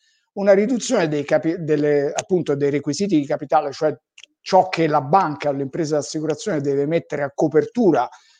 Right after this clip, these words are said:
dei rischi derivanti dall'investimento, se e quando decida di investire in soggetti che sono più o meno sostenibili. Quindi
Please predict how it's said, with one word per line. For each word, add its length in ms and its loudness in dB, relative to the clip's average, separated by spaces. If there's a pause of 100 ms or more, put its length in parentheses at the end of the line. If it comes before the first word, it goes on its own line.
(160)
dei 280 0
rischi 360 2
derivanti 480 2
dall'investimento, 1300 -2 (420)
se 420 2
e 140 0
quando 840 0
decida 560 2
di 120 2
investire 520 4
in 100 4
soggetti 540 0
che 120 0
sono 400 -6
più 180 0
o 60 0
meno 260 -4
sostenibili. 840 -8 (400)
Quindi 580 6